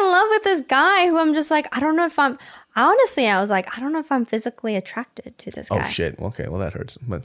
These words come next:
Speaker 2: no.
Speaker 1: No, but that was true.
Speaker 2: No,
Speaker 1: That's
Speaker 2: that's
Speaker 1: what
Speaker 2: true. That's true. I understand.
Speaker 1: Probably that's
Speaker 2: Yeah.
Speaker 1: why it seeped out like that, because I've never dated anyone who was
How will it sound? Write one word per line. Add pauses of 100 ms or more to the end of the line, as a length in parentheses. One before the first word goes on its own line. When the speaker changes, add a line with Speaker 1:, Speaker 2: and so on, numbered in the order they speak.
Speaker 2:
no.
Speaker 1:
No,
but
that
was
true.
Speaker 2:
No,
Speaker 1:
That's
Speaker 2:
that's
Speaker 1:
what
Speaker 2:
true.
That's
true.
I
understand.
Speaker 1:
Probably
that's
Speaker 2:
Yeah.
Speaker 1:
why
it
seeped
out
like
that,
because
I've
never
dated
anyone
who
was